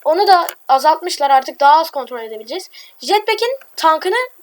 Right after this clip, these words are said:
çoğaltmışlar. Eskiden daha azdı bunun fueli. Ve bakın. Şu yere indim ya.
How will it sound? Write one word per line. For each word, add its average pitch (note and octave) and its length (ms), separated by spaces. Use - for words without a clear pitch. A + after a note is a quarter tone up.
çoğaltmışlar. C#4+ 720
Eskiden E4 500
daha D4 260
azdı A3 420
bunun A3 320
fueli. G#3+ 380
Ve G4 140
bakın. F4 340
Şu F4 120
yere E4+ 320
indim A#4 300
ya. C#4+ 260